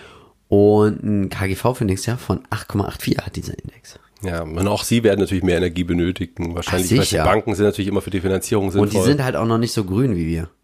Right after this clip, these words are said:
Speaker 1: Die,
Speaker 2: Äh, ja,
Speaker 1: äh,
Speaker 2: ich
Speaker 1: die,
Speaker 2: glaub,
Speaker 1: die gehen ja da, also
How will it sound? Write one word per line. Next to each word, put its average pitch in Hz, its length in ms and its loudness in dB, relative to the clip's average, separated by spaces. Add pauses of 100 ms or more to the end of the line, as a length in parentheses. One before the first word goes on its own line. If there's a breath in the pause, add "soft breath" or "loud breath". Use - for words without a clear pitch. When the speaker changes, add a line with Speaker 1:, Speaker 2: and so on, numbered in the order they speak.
(840 loud breath)
Speaker 1:
Die, 120 280 4
Speaker 2:
Äh, 120 120 2
ja, 107 420 2
Speaker 1:
äh, 95 60 -6
Speaker 2:
ich 107 80 -6
Speaker 1:
die, 107 140 2
Speaker 2:
glaub, 107 420 -4
Speaker 1:
die 110 160 -4
gehen 135 180 2
ja 156 100 0
da, 123 400 -2
also 113 280 -2